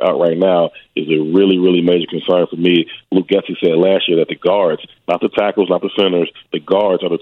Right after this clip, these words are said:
two most important players on his offensive line because of what he asked them to do in this system. So to have both of your starting guards out right now is a major concern. You hope that it's not a lingering thing with Tevin Jenkins in his back. You know his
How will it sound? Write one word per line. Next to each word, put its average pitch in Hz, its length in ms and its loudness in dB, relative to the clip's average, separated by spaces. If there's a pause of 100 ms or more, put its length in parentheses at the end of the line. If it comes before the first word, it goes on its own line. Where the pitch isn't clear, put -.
two 101 120 2
most 92 320 2
important 90 540 0
players 95 380 2
on 85 80 0
his 85 100 0
offensive 87 340 -2
line 90 320 0
because - 220 -2
of 87 120 -12
what 87 120 -2
he 98 180 -4
asked 98 240 -2
them 90 100 -20
to - 120 -4
do 92 140 2
in 85 80 -2
this 82 200 -4
system. 95 280 -4 (400)
So 113 80 2
to 82 60 0
have 82 200 -2
both 95 180 0
of - 60 -14
your 92 140 0
starting 90 320 -2
guards 90 400 0
out 92 180 -2
right 78 180 -2
now 78 280 -2 (280)
is 80 160 0
a 82 40 2
major 85 340 0
concern. 85 360 -2
You 80 120 -2
hope 98 280 -2
that 95 120 -2
it's - 120 -6
not 90 180 2
a 78 40 0
lingering 90 500 0
thing 92 240 0
with 90 100 -2
Tevin 92 280 -2
Jenkins 90 220 -2
in 85 60 -18
his 80 160 -20
back. 90 260 0
You 80 60 -20
know 85 140 -2
his 90 120 0